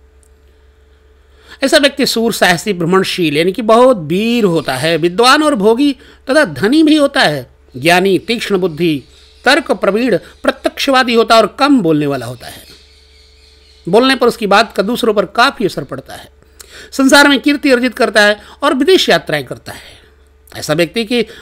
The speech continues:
उदर अग्नि च-, पावन शक्ति, जो पाचन शक्ति, बड़ी ही तीव्र होती है, बहुत भूख लगती है ऐसे लोगों को। वकीलों और डॉक्टरों के लिए ये मंगल प्रसिद्ध योग बनाता है। वैसे भी उसके घर पर कोई सगा संबंधी डॉक्टर पेशे से संबंध रखता ही है।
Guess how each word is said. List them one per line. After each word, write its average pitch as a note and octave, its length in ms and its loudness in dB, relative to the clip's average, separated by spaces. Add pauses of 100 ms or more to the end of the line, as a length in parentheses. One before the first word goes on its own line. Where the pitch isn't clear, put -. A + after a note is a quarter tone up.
उदर B3 200 4
अग्नि A3+ 240 2
च-, - 140 -4
पावन G3 420 2
शक्ति, G3+ 300 -6
जो G3+ 120 0
पाचन G#3 340 0
शक्ति, C4 300 -6
बड़ी D#4 300 0
ही D4 460 0 (440)
तीव्र D#4 220 2
होती E3 220 -2
है, A2+ 160 -14 (520)
बहुत A3 220 2
भूख A3+ 240 0
लगती B3+ 300 -4
है A3 60 0
ऐसे G3+ 160 -4
लोगों C#3 260 -4
को। - 200 -20 (360)
वकीलों A#3+ 400 2
और G#3 140 4
डॉक्टरों G#3 380 0
के G#3 100 -6
लिए G#3+ 120 0
ये G#3 80 2
मंगल G3+ 260 2
प्रसिद्ध F#3 480 -6
योग D3+ 180 0
बनाता C3+ 300 -8
है। - 220 -20 (320)
वैसे C3 300 -2
भी A3 280 -2 (680)
उसके C#4+ 220 0
घर B3+ 180 2
पर C4+ 180 2
कोई - 420 0
सगा B3 340 2
संबंधी A3 380 0
डॉक्टर G3+ 340 0
पेशे G3+ 280 -2
से F3+ 120 -6
संबंध G3 340 -2
रखता E3 420 -4
ही D3+ 360 -6
है। - 320 -10